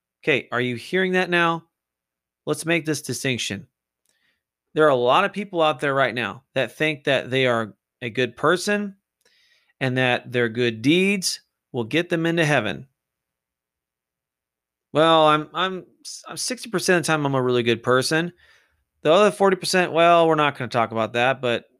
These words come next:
my good deeds outweigh my bad, so therefore I am a believer in Christ. I am saved, and I'm gonna go to heaven."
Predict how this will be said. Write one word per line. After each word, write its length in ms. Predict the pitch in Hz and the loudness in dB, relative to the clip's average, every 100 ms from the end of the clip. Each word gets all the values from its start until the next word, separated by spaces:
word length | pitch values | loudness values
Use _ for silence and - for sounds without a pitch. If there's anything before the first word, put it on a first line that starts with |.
| _ _ | _ _
my 180 | 139 143 | -6 -6
good 320 | 135 185 160 | -2 -4 -4
deeds 260 | 156 160 139 | -4 -4 0
outweigh 260 | 139 131 123 | 0 0 -4
my 180 | 123 | -4
bad, 360 | 117 147 156 147 | 0 2 2 0
so 440 | - 143 139 135 | -2 2 2 2
therefore 520 | 131 139 135 147 143 131 | 2 0 0 -2 0 0
I 180 | 127 | -2
am 260 | 131 127 120 | -2 -4 -4
a 120 | 113 | -6
believer 360 | 110 123 113 107 | -4 -4 -4 -6
in 100 | 95 | -2
Christ. 500 | 185 208 202 - - _ _ _ _ | 2 2 2 -4 -14 _ _ _ _
I 100 | 131 | -6
am 120 | 113 104 | -4 -4
saved, 560 | - 196 190 190 185 - | -2 2 2 0 -2 -8
and 140 | 127 | -8
I'm 80 | 120 | -6
gonna 160 | 131 | -4
go 80 | 127 | -2
to 100 | 123 | -2
heaven." 340 | 113 101 110 | -2 -6 -10